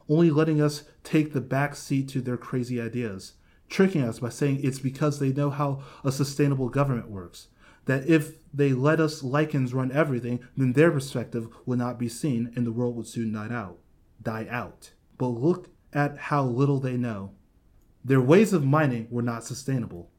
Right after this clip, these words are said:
Their ways of growing food were not sustainable. The technology that they had us create produced more waste than it did profit. Our land is filled with their garbage. But worst of all,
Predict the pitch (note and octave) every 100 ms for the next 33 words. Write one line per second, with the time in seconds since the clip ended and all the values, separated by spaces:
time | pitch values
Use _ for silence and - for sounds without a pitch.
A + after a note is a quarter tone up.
0 | _ - C3 A#2+ D3+ C#3+ C3+ C#3+ D3 C3+
1 | C3+ - C#3+ B2+ G2+ A2+ A2+ A2+ - A2+
2 | - C3 G#2+ F2+ - _ - C3+ C#3 D3+
3 | D3 D#3+ E3+ D3 C#3+ C#3+ C#3+ C3+ D3 D3
4 | C#3+ - C#3+ C#3 - D#3 B2+ - - C3
5 | C#3 D3+ D3 D3 A#2+ D3+ D3 C3+ B2 A2+
6 | A#2+ - C#3 C#3 C3+ G2 E2 _ _ _
7 | - C3 B2+ D#3 E3+ C#3+ C#3 - - D#3
8 | C#3+ A#2+ A#2 G#2+ A#2 C3 G#2 E2+ - -
9 | _ _ _ _ _ _ _ _ _ _
10 | _ - C3+ B2+ D#3+ F#3 G3 C#3 B2 B2
11 | A#2+